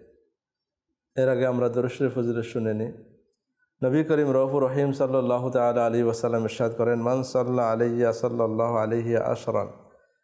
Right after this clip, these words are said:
বিহা মালাকুন মুআক্কালুন বিহা হাত্তা ইউবাল্লিগানিহা।" আল্লাহর পেয়ারা মাহবুব সাল্লাল্লাহু তাআলা আলাইহি ওয়াসাল্লাম ইরশাদ করেন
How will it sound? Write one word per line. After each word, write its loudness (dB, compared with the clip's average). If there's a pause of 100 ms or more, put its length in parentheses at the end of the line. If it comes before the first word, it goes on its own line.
(360)
বিহা 2
মালাকুন 0
মুআক্কালুন 0
বিহা 2
হাত্তা -2
ইউবাল্লিগানিহা।" 2 (180)
আল্লাহর 0
পেয়ারা 2
মাহবুব 0
সাল্লাল্লাহু 0
তাআলা 2
আলাইহি 2
ওয়াসাল্লাম 0
ইরশাদ -2
করেন 2